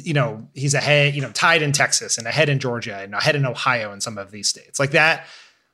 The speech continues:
that seems unlikely to me. Like, someone asked me the other day if I thought that this was the breaking moment for sort of the partisan lock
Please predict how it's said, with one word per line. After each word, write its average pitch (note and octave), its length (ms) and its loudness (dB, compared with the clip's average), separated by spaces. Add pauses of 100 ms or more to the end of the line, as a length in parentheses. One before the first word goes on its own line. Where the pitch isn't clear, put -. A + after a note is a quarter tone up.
(140)
that G3+ 180 2
seems G3+ 180 6
unlikely C#3+ 380 2
to A#2+ 60 -4
me. A2+ 220 -6
Like, A#2+ 220 -4
someone F3+ 380 4
asked C#3+ 240 0
me D3 80 0
the C#3 60 4
other B2+ 120 0
day A#2 220 -4
if A#2 120 -6
I B2 120 -2
thought B2 380 -2
that A2 320 -6
this C#3 180 0
was C3+ 120 -4
the C3 80 -6
breaking A#2+ 460 -6
moment G#2+ 380 -10
for A#2 120 -10
sort A#2 180 -8
of G#2 60 -16
the A#2 80 -10
partisan A#2 640 -8
lock G2 460 -12